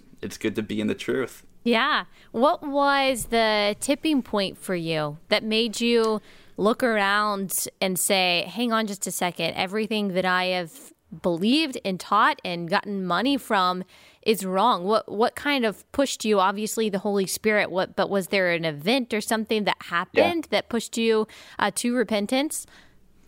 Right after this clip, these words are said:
Speaker 1: Yeah, what it was, was recognizing the fruitlessness and futility of the practices, the philosophy, and the worldview I had been implementing into my life, insofar as they, they, they gave me actually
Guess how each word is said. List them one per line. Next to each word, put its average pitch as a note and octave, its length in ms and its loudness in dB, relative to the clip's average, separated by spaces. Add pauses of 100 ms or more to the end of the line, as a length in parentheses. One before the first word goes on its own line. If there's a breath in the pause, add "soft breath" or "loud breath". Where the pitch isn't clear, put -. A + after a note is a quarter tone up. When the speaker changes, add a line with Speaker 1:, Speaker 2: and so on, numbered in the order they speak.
(460 loud breath)
Speaker 1:
Yeah, B2 320 2
what B2+ 160 4
it B2+ 80 4
was, A#2+ 320 4
was A2 380 2
recognizing A2 920 0
the G#2+ 380 0
fruitlessness A#2 800 -2
and G#2+ 180 -4
futility B2 680 -2 (480 soft breath)
of G#2 480 2 (420)
the B2+ 80 -2
practices, A2+ 760 -2
the G#2 220 -2
philosophy, G#2+ 560 0
and G#2 140 -4
the G#2+ 40 -4
worldview G#2+ 560 0
I G2+ 60 -2
had G2 180 -2
been G2 300 -4
implementing G#2+ 640 0
into G2+ 200 -6
my G#2 120 -2
life, G#2 360 0 (380 soft breath)
insofar B2 720 4
as G#2+ 140 -4
they, G#2 160 2
they, A2 260 -2
they A2 160 0
gave A#2 240 2
me A#2+ 140 4
actually G#2+ 800 -2